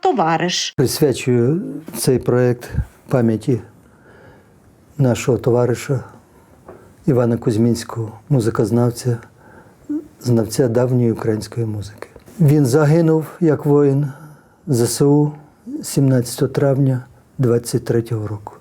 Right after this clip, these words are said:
Speaker 1: А ще середньовічний струнно-смичковий музичний інструмент має і пізнавальну мету.
Speaker 2: Важливість цього інструменту полягає в тому, що він ставить питання, що на ньому виконувалось, яка музика гралася. Ну, деякі відповіді сьогодні я,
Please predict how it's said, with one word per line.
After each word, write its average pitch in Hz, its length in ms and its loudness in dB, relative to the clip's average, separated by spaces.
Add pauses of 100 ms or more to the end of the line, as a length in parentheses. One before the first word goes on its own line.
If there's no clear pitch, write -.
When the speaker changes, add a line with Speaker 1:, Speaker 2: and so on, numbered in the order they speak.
Speaker 1:
А 285 120 0
ще 440 180 0
середньовічний 254 720 -2
струнно-смичковий 214 840 0
музичний 202 480 0
інструмент 302 540 0
має 240 420 2
і 233 60 -2
пізнавальну 240 680 2
мету. 208 420 2 (260)
Speaker 2:
Важливість 156 540 4
цього 147 240 2
інструменту 147 640 2
полягає 135 520 2
в 127 60 -4
тому, 139 300 2
що 135 220 0
він 143 180 2
ставить 135 460 -4
питання, 110 540 -2 (360)
що - 380 0
на 160 160 2
ньому 143 460 2
виконувалось, 113 960 -2
яка 131 300 2
музика 131 460 0
гралася. 113 560 -2 (640)
Ну, 165 200 4
деякі 151 440 2
відповіді 139 540 0
сьогодні 127 480 2
я, 127 340 0